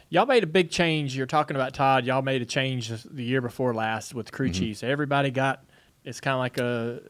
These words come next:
Speaker 1: duck, duck, goose kinda thing going on where
Speaker 2: Yeah.
Speaker 1: Everybody changed crew chiefs. In my mind,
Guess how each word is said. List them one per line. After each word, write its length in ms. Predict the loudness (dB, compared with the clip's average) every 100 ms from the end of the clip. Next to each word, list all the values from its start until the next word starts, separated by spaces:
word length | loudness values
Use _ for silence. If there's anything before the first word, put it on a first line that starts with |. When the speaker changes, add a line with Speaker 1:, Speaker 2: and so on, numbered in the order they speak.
| -6
Speaker 1:
duck, 160 | -6 -6
duck, 120 | -10 -4
goose 240 | -4 -4
kinda 200 | -4 -6
thing 260 | -6 -6 -4
going 200 | -4 -2
on 220 | -4 -4
where 120 | 0
Speaker 2:
Yeah. 160 | 2 0 -4 -20 -6
Speaker 1:
Everybody 340 | -2 2 2 2
changed 440 | 0 -2 -4 -6
crew 120 | -6 -4
chiefs. 400 | -2 -2 -4 -12 -20 _ _
In 60 | 2
my 160 | 4
mind, 480 | 4 2 2 0 -4